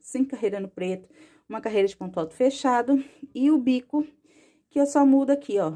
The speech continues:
a última carreira. O resto é tudo modelo do bico Mari, tá? A última carreira, eu faço três pontos altos separado por duas correntinhas.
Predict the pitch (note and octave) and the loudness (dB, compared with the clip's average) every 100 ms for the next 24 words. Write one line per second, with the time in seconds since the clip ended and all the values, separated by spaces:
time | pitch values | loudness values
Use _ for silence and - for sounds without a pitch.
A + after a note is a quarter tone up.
0 | D#3 G3+ G#3 G#3+ A#3 A3+ A3+ G#3+ E3 F3+ | -8 -6 -6 -6 -10 -8 -8 -6 -6 -6
1 | F#3 G#3 G#3 G#3 A#3 A3+ A4+ A#3+ A#3 G3 | -10 -6 -2 -2 -4 -8 -8 -8 -10 -14
2 | - - - G#3+ G3+ G#3 G3 G3 G3+ A3+ | -18 -14 -8 -2 0 -2 -4 -12 -12 -6
3 | E3+ C#3 C#3 F#3 G3+ - _ _ - _ | -2 -2 -4 -4 -4 -8 _ _ -20 _
4 | G3+ G#3+ B3 A3+ A#3+ A3+ A#3+ C4 B3+ G3+ | -4 -4 -2 -4 -2 2 4 4 2 -2
5 | - A#3 G#3+ - F#3+ F#3 - F3 _ A3 | -14 -10 -8 -4 -4 -4 -10 -20 _ -2
6 | A#3 A#3 A#3 - A3 A#3+ C#4 C#4 C#4 B3 | -2 -2 -8 -6 0 2 2 0 -4 -4
7 | A#3+ - B3 A#3+ A#3 B3+ A#3+ B3+ - - | -4 -8 -8 -6 -6 -6 -2 -2 -4 -10
8 | D4 - | -12 -12